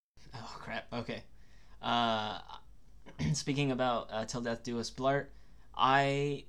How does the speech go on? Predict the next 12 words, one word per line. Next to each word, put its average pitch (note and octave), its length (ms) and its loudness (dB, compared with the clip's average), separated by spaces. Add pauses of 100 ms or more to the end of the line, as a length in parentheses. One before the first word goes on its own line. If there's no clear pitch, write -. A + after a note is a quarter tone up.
(220)
uh, G#2+ 160 -4
listened B2+ 380 2
to, B2 360 0
this D3+ 240 4
year's D3+ 300 0
episode C#3+ 440 2
was A2+ 280 0
a G#2+ 60 -4
director's B2 480 -2
commentary, C3+ 680 0
and A2 180 -2
I A#2+ 680 2